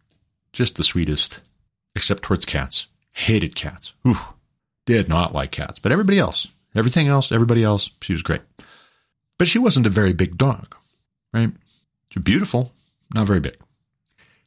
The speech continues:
And so when we moved to the house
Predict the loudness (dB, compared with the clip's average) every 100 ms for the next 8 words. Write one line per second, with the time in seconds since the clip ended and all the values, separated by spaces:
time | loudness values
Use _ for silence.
0 | -4 0 4 4 2 0 _ _ _ _
1 | -2 2 4 4 4 2 0 -8 -4 2
2 | 4 2 0 _ _ _ _ _ -4 0
3 | 0 0 -4 -8